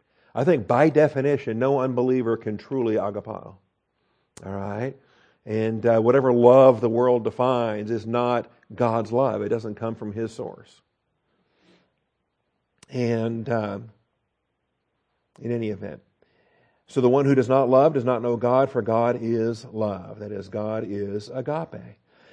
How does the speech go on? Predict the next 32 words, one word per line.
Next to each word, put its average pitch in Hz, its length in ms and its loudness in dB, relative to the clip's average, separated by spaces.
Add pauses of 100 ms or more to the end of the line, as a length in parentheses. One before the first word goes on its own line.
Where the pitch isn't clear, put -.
(180)
And 113 140 -2
by 117 200 4
this, 127 680 4
the 113 120 -4
love 123 220 6
of 131 140 2
God 131 200 4
was 135 160 2
manifested. 110 760 -4 (160)
Isn't 131 100 -8
that 151 140 -6
beautiful? 156 360 -2 (320)
God 139 320 6
spoke 151 280 6
to 147 60 -8
the 139 100 0
fathers 143 420 4
in 123 80 -4
many 139 160 -2
portions 135 560 0
and 127 80 -2
in 120 60 -2
many 131 180 0
ways. 131 640 0 (680)
But 110 80 0
when 123 200 2
did 135 160 -2
the 123 80 4
Word 120 220 2
become 113 320 -4
flesh? 117 340 -10 (480)
Okay? 110 380 -8